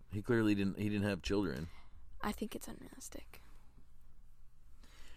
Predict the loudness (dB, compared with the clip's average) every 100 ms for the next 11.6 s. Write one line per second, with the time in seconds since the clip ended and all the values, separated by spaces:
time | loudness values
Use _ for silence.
0 | -8 2 6 8 10 10 10 8 2 4
1 | 2 6 4 8 6 6 4 2 2 2
2 | 4 4 6 4 4 2 2 2 0 2
3 | -2 2 4 6 2 2 2 2 4 2
4 | 2 0 2 10 10 10 4 2 4 4
5 | 4 4 2 0 0 -2 -2 -2 -2 -2
6 | -6 -8 -8 -8 -12 -12 -16 -16 -14 -12
7 | -8 -6 -6 -6 0 2 2 -2 -8 -4
8 | 2 4 4 4 6 10 12 10 6 0
9 | 0 -2 -2 -2 -2 -2 -2 0 0 2
10 | 0 0 -6 -6 -10 -8 -8 -6 -6 -6
11 | -8 -8 -8 -4 -2 -2